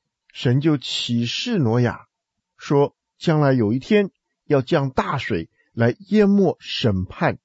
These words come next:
这个世界。像这样的话，在当时谁会信呢？人虽然不信，那却是神的启示。挪亚对着这个启示，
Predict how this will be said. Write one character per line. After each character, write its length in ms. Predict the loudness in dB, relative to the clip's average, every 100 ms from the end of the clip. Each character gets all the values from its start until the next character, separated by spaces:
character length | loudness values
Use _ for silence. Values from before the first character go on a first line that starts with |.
| _
这 180 | -6 -6
个 100 | -6
世 220 | -8 -8
界。 280 | -6 -6 _ _ _ _ _ _ _ _
像 240 | -2 0 2
这 100 | 2
样 120 | 2
的 80 | 0
话， 260 | -2 -4 _ _ _ _ _
在 140 | -2 0
当 240 | 0 -2
时 300 | -4 -6 -8
谁 520 | -10 -8 -4 0 0
会 200 | -2 -4
信 380 | -4 -4 -2 2
呢？ 160 | 0 -2 _ _ _ _ _ _ _
人 320 | 0 2 2
虽 160 | 0 0
然 200 | 0 0
不 80 |
信， 300 | -6 -4 -4 -6 _ _ _ _
那 140 | -2 -2
却 160 | 0
是 140 | -4 -4
神 300 | -6 -4 -2
的 100 | -4
启 420 | -6 -12 -12 -12
示。 420 | -12 -10 -10 -10 _ _ _ _ _ _ _
挪 380 | 0 2 4
亚 180 | 2 0 -4 _ _ _
对 160 | -4 0
着 140 | 0
这 260 | 0 0 0
个 140 | -2
启 500 | -6 -8 -8 -6 -4
示， 360 | -4 -8 -8